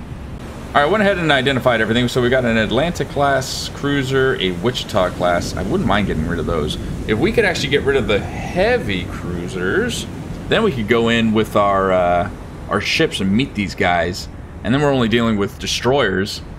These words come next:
and cargoes. So that might be a plan.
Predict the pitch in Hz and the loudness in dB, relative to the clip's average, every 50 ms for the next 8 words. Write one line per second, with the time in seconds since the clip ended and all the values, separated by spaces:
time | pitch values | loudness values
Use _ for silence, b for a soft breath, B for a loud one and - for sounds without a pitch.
0 | - - - - - - - - - 98 98 95 95 95 - 117 127 135 117 95 | -14 -14 -14 -14 -14 -14 -14 -8 -4 -2 -2 -2 -2 -2 0 0 2 2 2 0
1 | 80 85 82 - - - 110 147 170 165 147 139 120 - - 117 113 107 107 104 | -2 -2 -4 -6 -6 0 0 0 0 2 0 0 0 0 0 0 2 2 2 0
2 | 92 87 - 90 90 92 - - - - - 117 123 131 135 123 104 92 87 87 | -2 -4 -8 -8 -8 -8 -8 -10 -12 -10 -4 -2 0 0 2 2 2 0 0 -2
3 | 90 90 104 | -2 -2 -4